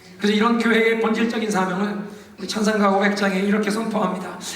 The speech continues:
"물 건너 생명줄 던지어라. 누가 저 형제를 구원하랴. 우리의 가까운 형제이니 이 생명줄 그 누가 던지려나.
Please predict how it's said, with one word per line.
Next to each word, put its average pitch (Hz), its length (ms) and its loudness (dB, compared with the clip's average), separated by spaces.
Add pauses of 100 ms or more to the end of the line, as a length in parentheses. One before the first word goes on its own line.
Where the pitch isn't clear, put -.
(220)
"물 269 200 4
건너 277 480 2
생명줄 214 720 0
던지어라. 170 640 -6 (280)
누가 311 360 4
저 302 160 4
형제를 269 680 0
구원하랴. 175 640 -2 (440)
우리의 208 640 2
가까운 190 680 -2
형제이니 175 960 -2
이 302 240 2
생명줄 294 840 2
그 226 140 0
누가 208 420 2
던지려나. 170 640 -6